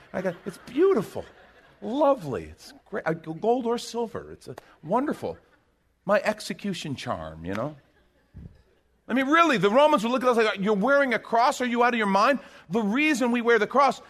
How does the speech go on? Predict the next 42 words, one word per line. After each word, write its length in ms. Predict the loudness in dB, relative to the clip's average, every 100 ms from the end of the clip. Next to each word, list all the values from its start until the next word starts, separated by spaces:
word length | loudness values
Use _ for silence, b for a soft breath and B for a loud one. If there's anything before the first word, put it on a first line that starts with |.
| B B -12
i-, 140 | -8
is 120 | -8
because 380 | -10 -4 0 0
of 120 | 0
what 140 | 0 0
happened 440 | 0 0 0 -2
there, 160 | -2 0
the, 140 | -2
the 220 | -2 -4 -2
redemption 640 | -2 0 0 0 -2 -4
that 100 | -4
is 100 | -2 2
ours 300 | 4 4 2
because 320 | -4 -4 -4
of 80 | -6
the 60 |
cross. 600 | 0 0 0 -6 -16 -16 _ _ _ _ _ _ _ _ _ _ _ _ _ _ _ _ _ _ _ _ _ _ _ _ -6
You 100 | 0
want 120 | 0
to 40 |
see 220 | 0 -4 -6
the 100 | -2
cross, 340 | 2 2 2
the 80 | -2
best 380 | 0 0 0 -6
depiction 420 | -4 -4 -4 0
I've 220 | 0 -2
seen, 320 | -8 -10 -12 _ _ -12
okay, 280 | -6 -6 -6 _
contemporary 360 | -12 -6 -4 -4
depiction, 380 | -6 -8 -8 -14 b
is 220 | -6 -4 0
Mel 240 | 2 2
Gibson's 400 | 0 -6 -8 -8
movie, 200 | -6 -6
The 100 | -6
Passion. 380 | -4 -4 -8 -20 b b
Just 200 | -16 -16
watch 420 | -6 -2 -2 -2
that. 300 | -8 -8 -16 _ _ _ _ _ _ _ _ -2
Watch 280 | 0 0
that. 200 | -6 -8